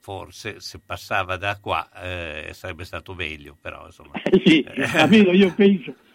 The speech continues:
Speaker 2: perché è un giocatore che sa giocare al calcio, allora mi piacciono.
Speaker 1: Mm.
Speaker 2: Perché è quell'Under ventuno che ha perso cinque a tre, cinque a tre, dove è,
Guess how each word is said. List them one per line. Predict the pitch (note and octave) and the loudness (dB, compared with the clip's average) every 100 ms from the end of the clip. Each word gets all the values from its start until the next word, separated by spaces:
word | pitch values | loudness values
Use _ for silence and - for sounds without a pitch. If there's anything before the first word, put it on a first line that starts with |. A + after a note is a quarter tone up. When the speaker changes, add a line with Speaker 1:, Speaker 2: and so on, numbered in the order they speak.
| _ _ | _ _
Speaker 2:
perché | F#3 F#3 | -4 0
è | C4 | 2
un | A3 | 2
giocatore | B3 B3+ B3 C#4 A#3 | 2 0 0 0 0
che | - F#3+ | 0 -6
sa | D#3+ | -2
giocare | G#3 G3+ A3 A3 | 0 0 0 0
al | A3 F#3 | -2 -4
calcio, | F#3 C#3+ C3 D#3 F3+ | -6 -6 -10 -10 -4
allora | G#3 A#3+ | -2 0
mi | G#3 | 0
piacciono. | G3+ G#3 F3 - C#3+ B2 - _ _ _ | 0 -2 -4 -10 -12 -12 -16 _ _ _
Speaker 1:
Mm. | A#2+ A2+ | -14 -10
Speaker 2:
Perché | - D4 C4 A3+ F#3+ G3 | -6 -4 0 2 2 2
è | F#3+ | 0
quell'Under | A3 A3 C#4 C4 A3 G#3 | 0 2 2 4 4 4
ventuno | F#3+ G#3 - B3+ B3 A3+ | 2 0 0 0 2 0
che | G3+ | -2
ha | F#3+ | -2
perso | - A3+ F3 F3+ E3+ _ _ _ _ | 0 0 -2 -8 -14 _ _ _ _
cinque | - B3 G3+ G#3 | 0 2 2 0
a | |
tre, | - G#3 F#3+ F#3 | 0 -2 -2 -2
cinque | A3+ G3 G3 | 0 2 0
a | |
tre, | F3 G3+ G#3+ G3+ _ _ _ _ | 0 2 2 0 _ _ _ _
dove | E3 G3+ G3 G3 F3 - _ _ _ | 0 2 4 2 0 -6 _ _ _
è, | _ | _